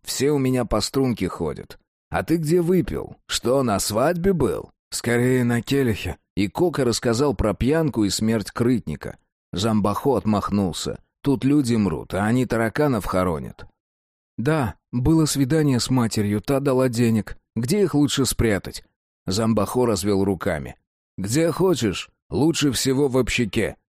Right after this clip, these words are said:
Гагик держит. Они, армяне, считать бабки умеют не хуже евреев. Тут шмоны бывают. Если бабки найдут, отшмонают, спиздят. Вертухаев не знаешь. Они голодные, как собаки. За наш счёт жируют, твари.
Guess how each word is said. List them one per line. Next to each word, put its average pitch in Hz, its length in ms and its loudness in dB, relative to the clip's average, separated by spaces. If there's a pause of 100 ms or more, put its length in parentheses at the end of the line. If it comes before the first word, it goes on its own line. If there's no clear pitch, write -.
Гагик 127 520 0
держит. 98 500 -2 (320)
Они, 123 280 2
армяне, 151 580 2
считать 123 500 0
бабки 123 380 0
умеют 113 460 2
не 113 120 2
хуже 113 320 0
евреев. 104 640 2 (380)
Тут 147 180 2
шмоны 165 420 2
бывают. 82 540 0
Если 135 360 0
бабки 143 360 0
найдут, 120 480 0
отшмонают, 113 760 0
спиздят. 113 600 -2
Вертухаев 123 720 0
не 110 100 2
знаешь. 87 540 -6 (320)
Они 117 280 0
голодные, 123 600 0
как 104 200 -2
собаки. 95 680 -2 (220)
За 117 280 0
наш 135 240 0
счёт 160 400 0
жируют, 117 680 2
твари. 98 560 -4